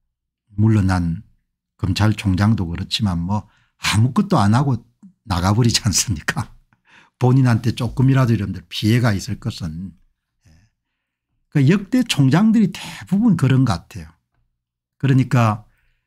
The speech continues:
법조인들을 보게 되면은 지난 사 년간 선거 과정을 보면은 대법원에서 여러분들 그냥 선거 관련 증거물이 조작이 되지 않습니까?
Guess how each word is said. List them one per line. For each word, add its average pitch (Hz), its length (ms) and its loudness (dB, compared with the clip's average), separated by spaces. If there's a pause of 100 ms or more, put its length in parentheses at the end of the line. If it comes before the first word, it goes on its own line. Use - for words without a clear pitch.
(340)
법조인들을 170 760 2
보게 110 260 2
되면은 95 720 -2 (360)
지난 113 300 2
사 113 240 0
년간 107 520 2
선거 104 420 0
과정을 92 580 -2
보면은 90 560 -4 (540)
대법원에서 160 760 2
여러분들 120 640 2 (960)
그냥 147 480 2 (1200)
선거 120 400 0
관련 139 420 2
증거물이 123 640 2
조작이 117 460 2
되지 98 220 0
않습니까? 104 720 -2